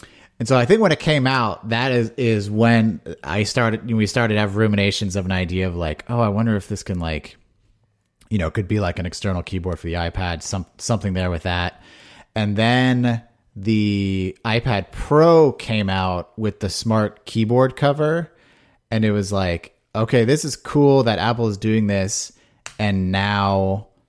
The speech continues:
like, this product kind of even makes more sense because it's like, for people that don't want to type on, like, the Fabric Smart Keyboard, this is, like, a real cover.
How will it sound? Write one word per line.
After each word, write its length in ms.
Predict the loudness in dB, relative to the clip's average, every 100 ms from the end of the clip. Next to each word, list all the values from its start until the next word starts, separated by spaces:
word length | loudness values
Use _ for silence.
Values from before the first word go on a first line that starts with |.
| _ _ _ _ -4
like, 180 | -2 0
this 160 | -2
product 400 | 0 0 0 0
kind 160 | -2 -2
of 80 | 0
even 180 | 0 0
makes 220 | -2 -2
more 180 | 0 0
sense 360 | 2 0 0 -2
because 280 | -4 -4
it's 120 | -4 -2
like, 200 | -4 -4
for 100 | -2
people 220 | 0 2
that 160 | 2 0
don't 200 | -2 0
want 200 | -2 -2
to 80 | -6
type 360 | -4 -2 0
on, 120 | 0 0
like, 180 | -2 -4
the 60 |
Fabric 480 | -6 -4 -2 -4 -4
Smart 300 | -2 -2 -2
Keyboard, 560 | 0 0 2 2 2 -2
this 100 | -4
is, 80 |
like, 240 | -4 -4 -4
a 100 | -6
real 440 | -4 -2 0 0 -2
cover. 540 | -2 0 4 4 2